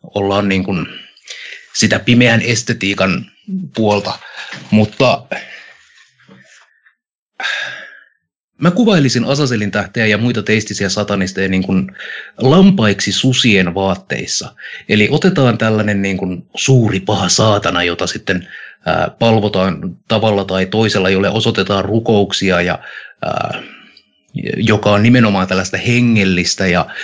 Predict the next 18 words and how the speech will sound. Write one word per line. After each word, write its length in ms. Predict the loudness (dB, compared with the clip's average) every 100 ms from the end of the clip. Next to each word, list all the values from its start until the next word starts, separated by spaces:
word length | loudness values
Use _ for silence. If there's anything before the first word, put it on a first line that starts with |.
| -10 -8 -2
ää, 180 | 2 2
liitytään 640 | 4 6 6 2 2 2
siihen 420 | 2 0 0 -2 -8 -6
jumalaisuuteen. 840 | 2 4 6 4 2 0 -2 0 0
Ja 60 |
sit 200 | 0 0
on 120 | 0
vitusti 380 | 2 2 2 2
näitä 340 | 2 4 2 2
dogmeja, 460 | 2 2 2 2
joita 180 | 0 -2
pitää 300 | -4 -2 -2
seurata 520 | 0 0 0 -2 0
ja 120 | 0
tabuja, 400 | 0 2 4 4
joita 240 | 2 0 0
vältetään 580 | 0 0 0 0 0 0
ja, 160 | -2